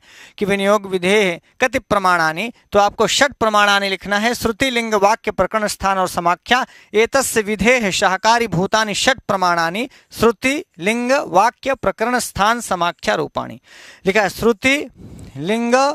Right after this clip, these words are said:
वाक्य, प्रकरण, स्थान, समाख्या रूपाणि। तो एतस्य विधेः सहकारी भूतानि षट प्रमाणानि, छह प्रकार के प्रमाण बताए गए। विनियोग विधि के छह प्रमाणों की चर्चा हुई। आगे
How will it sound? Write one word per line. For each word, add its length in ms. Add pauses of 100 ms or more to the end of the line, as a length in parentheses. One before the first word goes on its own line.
(540)
वाक्य, 640 (540)
प्रकरण, 520 (300)
स्थान, 760 (340)
समाख्या 680
रूपाणि। 580 (340)
तो 100
एतस्य 500
विधेः 320
सहकारी 560
भूतानि 460
षट 260
प्रमाणानि, 560
छह 260
प्रकार 340
के 120
प्रमाण 320
बताए 320
गए। 120
विनियोग 380
विधि 240
के 240 (440)
छह 180
प्रमाणों 400
की 120
चर्चा 340
हुई। 200 (480)
आगे 400